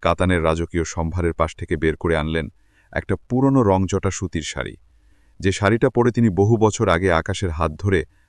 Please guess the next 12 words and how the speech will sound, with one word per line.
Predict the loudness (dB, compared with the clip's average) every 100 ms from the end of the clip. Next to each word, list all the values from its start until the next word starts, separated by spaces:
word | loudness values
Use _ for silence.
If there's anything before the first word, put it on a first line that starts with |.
| -6
ব্যবসার | -4 -2 -4
প্রথম | -4 -4 -2 -2
দিন | -2
শুরু | -4 -6
করেছিলেন। | -6 -8 -8 -10 -12 _ _ _ _ _ _ -2
ওটা | 0
তার | 2 2
সৌভাগ্যের | 4 4 6 2 2 0
শাড়ি, | 0 -6 -8 -18 _ _
তার | -8 -6
সংগ্রামের | -2 -2 0 -2
সাক্ষী। | -4 -10 -14 -16 -18